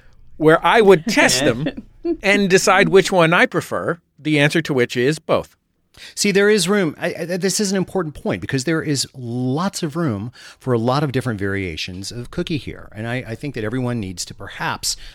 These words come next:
Speaker 2: be a little bit more accepting of the, uh, the deviation in, uh,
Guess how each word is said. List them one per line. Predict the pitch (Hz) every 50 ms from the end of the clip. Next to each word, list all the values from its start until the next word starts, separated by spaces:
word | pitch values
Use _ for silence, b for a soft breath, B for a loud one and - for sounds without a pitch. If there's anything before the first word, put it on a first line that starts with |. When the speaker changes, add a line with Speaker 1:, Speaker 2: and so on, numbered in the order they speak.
| B B
Speaker 2:
be | - 120
a | 113 101
little | 92 87 87 123 151 208 214
bit | - 214 160
more | 139 117 113 113 110
accepting | 110 107 - - - - - - 135 135 - - - - - - - - b b b b b b
of | 98 95 90 87 87 85
the, | 82 95 98 95 92 95 92 92
uh, | 90 90 87
the | 82 90
deviation | 82 82 127 135 151 175 165 135 117 113 107 - - 131 131 139 151 151
in, | - - 110 95 92 92 92 90
uh, | 90 90 85 87